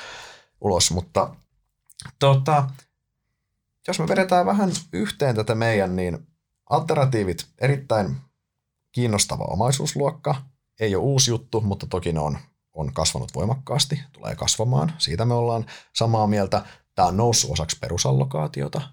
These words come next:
viime vuosina. Ää, instituutio nyt ehkä ennen kaikkea, mutta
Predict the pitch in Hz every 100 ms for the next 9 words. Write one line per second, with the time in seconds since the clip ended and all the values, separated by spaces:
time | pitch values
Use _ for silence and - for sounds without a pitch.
0 | _ 90 101 104 110 104 110 110 98 -
1 | _ _ 87 82 - - _ _ _ _
2 | _ 98 - 127 87 82 60 53 82 -
3 | - 104 131 131 131 - 143 135 104 -
4 | 104 92